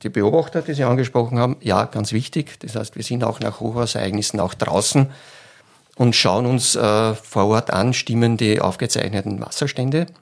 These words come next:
Jetzt sage ich, Überflutungsbilder und so weiter ist für uns in der Hochwasserprognose nicht so relevant. Das ist eher dort wichtig, wo dann Maßnahmen geplant werden, also wo Hochwasserschutz geplant wird oder wo Gemeinden ihre Einsatzpläne überarbeiten wollen.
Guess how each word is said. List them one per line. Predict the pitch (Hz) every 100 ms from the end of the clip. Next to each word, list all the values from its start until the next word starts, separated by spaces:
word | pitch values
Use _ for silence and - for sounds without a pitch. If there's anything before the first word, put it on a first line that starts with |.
| _ _ _ _
Jetzt | 131 -
sage | 123
ich, | 123
Überflutungsbilder | 117 - 123 - 147 - 135 135 135
und | 127
so | 123
weiter | 104 95 120 135 123
ist | 117 -
für | - - 127
uns | 113 123 120
in |
der | 113 104
Hochwasserprognose | 120 117 110 - 110 - 101 113 104
nicht | 101 110
so | 131
relevant. | 123 113 120 98 139 - - - - - _
Das | 113
ist | 123 113
eher | 98 110
dort | 120 110 -
wichtig, | 127 123 131 -
wo | 107 117
dann | 110 110 117 - - -
Maßnahmen | - 98 87 127 117 101 98
geplant | 101 - 80 90
werden, | 95 95
also | 95 101 95
wo | 98 95
Hochwasserschutz | 117 117 110 110 - -
geplant | - - 92 107
wird | 110 101 - - -
oder | - 101
wo | 104 104
Gemeinden | 110 110 95 98 107
ihre | 104 101 101
Einsatzpläne | 98 113 107 - - 92
überarbeiten | 98 98 85 90 90 - 92 -
wollen. | - 85 92 92